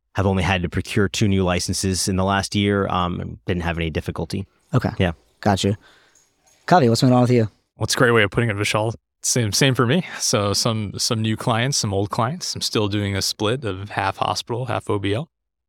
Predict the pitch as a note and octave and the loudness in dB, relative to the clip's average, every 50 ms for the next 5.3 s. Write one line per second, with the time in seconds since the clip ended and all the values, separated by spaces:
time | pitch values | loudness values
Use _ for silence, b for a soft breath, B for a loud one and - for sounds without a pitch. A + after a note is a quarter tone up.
0 | _ - C#3+ D3 C3+ C3+ B2+ B2+ - - C#3 C3+ - - C3+ C3 D#3+ D#3+ - A2+ | _ 2 4 4 6 6 4 4 4 2 0 0 2 2 0 0 0 0 -2 0
1 | C3 A#2 - A2+ G#2+ A2+ - - B2+ A#2 A2+ G#2+ - - - A2+ A#2 A#2 G#2+ G#2 | 0 2 2 4 2 4 2 2 2 2 2 2 0 2 2 2 2 2 0 0
2 | G2+ G2+ G2 G2+ G2+ F#2+ - - G2 G2 B2 D#3 - _ _ _ _ _ _ _ | 0 -2 -2 -2 -2 -2 -2 0 0 0 -2 -2 -4 _ _ _ _ _ _ _
3 | _ _ _ - - G2 G2 G2 G2+ G#2 G#2+ G#2 A2+ G#2 G2 G2 G#2 G2 G2+ G#2 | _ _ _ -6 -4 -2 0 0 2 2 2 2 2 0 2 2 0 2 2 0
4 | G#2 G2+ - - G2 - - A2 G2+ G2 G2+ G2 F#2+ - - G#2+ F#2+ - - - | 0 0 -2 -4 -4 -2 0 0 0 0 -2 -2 -2 -2 0 -2 -2 -2 -4 -2
5 | - F2+ F#2+ C3 D#3+ | 0 0 2 0 -2